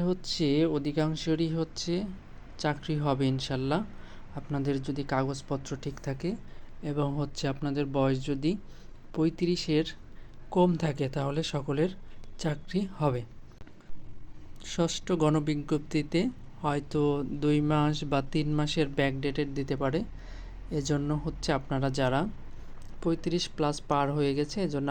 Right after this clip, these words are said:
আপনারা স্মারকলিপি দিতে পারেন যে আপনাদের কিছুটা সময় দেওয়ার জন্য। এরপর হচ্ছে আমরা দেখাবো হচ্ছে, আহ,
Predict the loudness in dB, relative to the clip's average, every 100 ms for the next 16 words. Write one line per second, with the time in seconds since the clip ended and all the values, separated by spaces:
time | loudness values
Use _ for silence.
0 | 0 0 -2 0 0 0 -2 -4 -2 -2
1 | 0 2 2 2 0 -6 -16 -16 -16 -10
2 | -2 2 2 0 0 0 -2 -6 -4 -4
3 | -2 0 4 4 4 2 0 -4 -4 -6
4 | -10 -12 -12 -12 -14 -12 -12 -12 0 0
5 | 2 2 2 2 -4 0 0 2 2 2
6 | 2 -2 -8 -2 -2 0 0 0 0 -2
7 | -4 -4 0 2 0 -4 -10 -12 -10 -10
8 | -10 -8 -10 -8 -8 -10 -8 -8 -8 -8
9 | -10 -10 -12 -12 -12 -8 -4 0 2 0
10 | 0